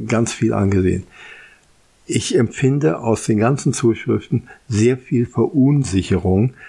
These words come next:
zu dem Thema K I. K I, äh, ist, das muss ich gleich vorneweg sagen, ein, eine Revolution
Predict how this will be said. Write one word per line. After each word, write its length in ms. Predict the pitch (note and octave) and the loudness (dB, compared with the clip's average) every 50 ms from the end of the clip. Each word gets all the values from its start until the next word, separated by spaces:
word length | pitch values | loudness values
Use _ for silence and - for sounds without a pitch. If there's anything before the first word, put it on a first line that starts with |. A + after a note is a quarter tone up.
| - - - - _ - | -20 -20 -20 -20 _ -12
zu 600 | - - - - - - A2+ A#2 A#2 A#2+ A#2+ A#2 - _ - | -6 -4 -2 -2 0 2 4 4 4 4 2 -2 -10 _ 0
dem 340 | A#2+ A2 A2+ A2+ A2+ G#2+ - | 2 4 4 2 0 -4 -6
Thema 480 | - - G#2+ G#2 G#2 G2+ G2 G#2 G#2 G2+ - | -2 0 2 2 4 4 2 0 -2 -4 -4
K 240 | - - F#2+ G2 G#2 | -2 0 0 0 0
I. 380 | - - F2+ E2+ F2 E2 - - - - - _ _ _ _ _ _ _ _ - | 0 0 0 0 0 -2 -6 -12 -18 -20 -20 _ _ _ _ _ _ _ _ -6
K 240 | - G2+ G2+ A2+ - - - | -2 0 0 0 -2 -2 0
I, 300 | A#2+ A#2+ B2+ C#3 C3+ - - - - - - - - - _ _ _ _ | 2 2 2 2 0 -4 -16 -20 -20 -20 -20 -20 -20 -20 _ _ _ _
äh, 240 | - A#2 A2 A2+ B2 - - _ _ | -2 0 2 2 0 -2 -6 _ _
ist, 600 | - C3+ C#3+ - - - - - - - - - _ _ _ _ _ | -2 -2 -2 0 -4 -8 -10 -10 -12 -14 -14 -16 _ _ _ _ _
das 320 | G3 C#3+ G2 G#2+ G2+ F2 A2+ | -8 -4 -2 -2 0 2 2
muss 240 | G#2+ G#2+ G#2 - | 2 2 0 -2
ich 80 | A#2 - | -6 -4
gleich 260 | - G2+ G#2 A2 - | -2 0 0 0 -2
vorneweg 460 | - - A2 G#2 G2 F#2+ G#2+ B2 C3 | -2 -2 0 0 2 2 0 0 -2
sagen, 460 | - - C3 A#2 A#2+ B2 A#2 B2 B2 B2+ - - - - - _ _ | -2 0 0 0 2 0 0 -2 -4 -4 -10 -20 -20 -20 -20 _ _
ein, 720 | G#2 G#2 G#2 G2+ G2+ G2+ G2 G2 G#2 F#2+ F#2 G2+ B2 - _ _ _ _ - - - - - B2+ B2+ | -2 0 2 2 2 2 2 2 0 -2 -4 -6 -10 -12 _ _ _ _ -20 -18 -18 -16 -14 -6 -2
eine 340 | A2+ G2+ G2+ G#2+ G2+ - - - _ _ _ _ - | 0 2 2 2 0 -2 -6 -10 _ _ _ _ -2
Revolution 1300 | - G#2+ - G2 G#2 A2+ B2+ D3 D#3 D3 C#3 C3 C#3+ C#3+ C3+ - - - B2+ A#2 B2 B2+ C#3 C#3+ C#3+ C#3 | -2 0 2 2 4 2 2 2 2 2 4 4 2 0 0 -4 -4 0 2 4 4 4 4 2 2 -2